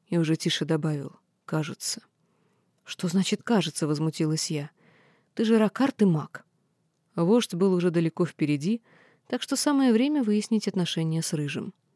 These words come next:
«Кат». Динар тяжело вздохнул. «Я понимаю в магии не намного больше тебя». Да, я разозлилась. Зато брачные обряды выучил на удивление дотошно. Последовала самодовольная ухмылка и хитрая.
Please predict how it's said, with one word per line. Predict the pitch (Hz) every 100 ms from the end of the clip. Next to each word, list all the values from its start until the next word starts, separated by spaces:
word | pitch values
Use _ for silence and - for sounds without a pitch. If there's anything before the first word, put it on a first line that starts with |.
| _ _ _ -
«Кат». | 185 156 147 - _ _ _
Динар | - 170 240 294
тяжело | - 156 156 165
вздохнул. | 151 151 - 175 202 _ _ _ _ _ _ _ -
«Я | 170 170
понимаю | 175 165 160 202 170
в |
магии | 151 185 220 151
не | 147 147
намного | 151 202 269 196
больше | 202 202 190
тебя». | - 185 175 - _ _ _ _ _ _ _ _
Да, | 196 185 185 165
я | 160 165
разозлилась. | 160 165 160 151 151 156 - - _ - - _ -
Зато | 214 254
брачные | 220 240 233 - 220 220
обряды | 208 240 277 175 160 -
выучил | 202 240 196 208
на | 196 190
удивление | 175 180 175 254 262
дотошно. | 226 220 - 147 - - - _ _ _ _ _ _ _ -
Последовала | 247 - 233 214 208
самодовольная | 190 196 185 180 180 190 175 165
ухмылка | 160 - 185 220 -
и | 185
хитрая. | 160 160 - - 175